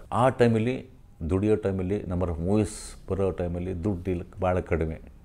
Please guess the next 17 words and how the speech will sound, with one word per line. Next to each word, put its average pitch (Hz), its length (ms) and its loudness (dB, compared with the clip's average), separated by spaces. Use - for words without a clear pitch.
ನಾವು 87 220 2
ಜೀವನ 95 240 -2
ಮಾಡೋದೇ 87 340 0
ಕಷ್ಟ - 260 -8
ಇತ್ತು. - 420 -8
ಬಡ್ಜೆಟ್ಟು 196 420 4
ಕೂಡ 90 180 0
ಅಷ್ಟೇ 85 320 -2
ಇತ್ತು, - 280 -10
ಚಿತ್ರಗಳ 90 320 0
ಬಡ್ಜೆಟ್ 82 420 0
ಕೂಡ 90 220 -4
ಅಷ್ಟೇ 80 340 -6
ಇತ್ತು. - 220 -12
ಒಂದು - 200 -12
ಕ್ಯಾರೆಕ್ಟ್ರಿಗೆ 90 580 -4
ವ-, 87 320 -6